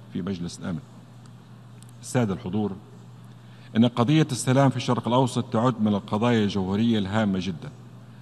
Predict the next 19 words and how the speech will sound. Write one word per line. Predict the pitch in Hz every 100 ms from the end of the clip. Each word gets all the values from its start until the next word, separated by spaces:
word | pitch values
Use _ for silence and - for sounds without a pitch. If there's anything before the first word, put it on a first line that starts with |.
| - - -
فالرغم | 87 110 98 73 - - - - - - -
ما | 95 104
نعانيه | 101 101 101 120 127 82 90
من | 92
أزمات | 90 87 101 131 135 - -
فإننا | 113 127 110 98 90
لم | 123 117 80
ولن | 87 92 113 107
ندخر | 120 - 85
جهدا | 120 110 104 104 - - - -
لدعم | 95 117 110 107 -
قضية | 101 110 107 101 - - -
الشعب | - - 95 82
الفلسطيني | - 87 82 - 78 73 - - - - - -
وحقه | 92 - - 87 80
في | 101 98
إقامة | 92 117 107
دولته | 92 95 104 113 92
المستقلة | 87 - 117 120 113 110